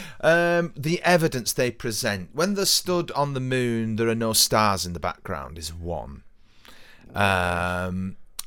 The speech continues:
there's, there's a, I don't know it all. I once had a mate of mine in the same breath tell me that we never went the moon, and then he told me, uh, "But of course, man,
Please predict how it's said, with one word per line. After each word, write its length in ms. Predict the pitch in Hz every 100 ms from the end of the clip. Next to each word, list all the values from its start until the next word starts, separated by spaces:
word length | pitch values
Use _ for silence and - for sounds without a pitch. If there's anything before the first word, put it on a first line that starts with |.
| - - - - -
there's, 400 | - 131 170 -
there's 200 | 233 254
a, 140 | 196
I 100 | 180
don't 240 | 208 214 -
know 200 | 113 92
it 100 | 87
all. 180 | 90 92 190
I 80 | 202
once 260 | 262 254 -
had 120 | 302
a 40 |
mate 360 | 208 214 285 254
of 100 | 190
mine 400 | 170 113 95 107
in 140 | - 156
the 120 | 165
same 500 | - - 233 247 208
breath 580 | 147 185 151 - - - - _ -
tell 240 | - 170 143
me 100 | 131
that 160 | 120 123
we 80 |
never 220 | 127 185 185
went 200 | 175 113
the 60 |
moon, 460 | 131 170 147 90 92 - -
and 220 | 120 127
then 420 | 143 160 92 90 -
he 120 | 110
told 380 | 110 131 104 95
me, 180 | 90 92 - -
uh, 300 | - 107 98 -
"But 160 | 117 -
of 120 | 92
course, 380 | 135 127 113 -
man, 300 | 95 80